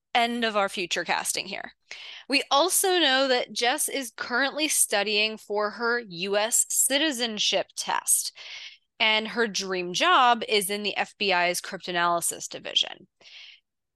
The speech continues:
Unsurprisingly, a main character trait is that she loves puzzles and notices tiny details that other people wouldn't necessarily notice. So, um,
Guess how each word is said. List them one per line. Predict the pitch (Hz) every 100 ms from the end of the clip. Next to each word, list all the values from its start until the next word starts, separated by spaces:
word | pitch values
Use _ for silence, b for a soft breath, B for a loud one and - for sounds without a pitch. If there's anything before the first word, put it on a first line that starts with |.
| _ _
Unsurprisingly, | 208 202 202 - 190 175 185 208 277 349
a |
main | 247 233 254
character | 277 302 302 285
trait | - 311 349 269
is | 247 262
that | 294 254
she | - 330 320
loves | 320 320 320 311
puzzles | - 330 330 294 226 202
and | 190 196 202
notices | 226 247 - 262
tiny | - 233 226 220
details | 208 214 226 175 170
that | 170
other | - 180 185
people | - 190 180 175
wouldn't | 165 151 156
necessarily | - 151 151 - 147 147 151
notice. | 139 107 53 -
So, | - - 202 185 180 170
um, | 175 170 165 165 160 170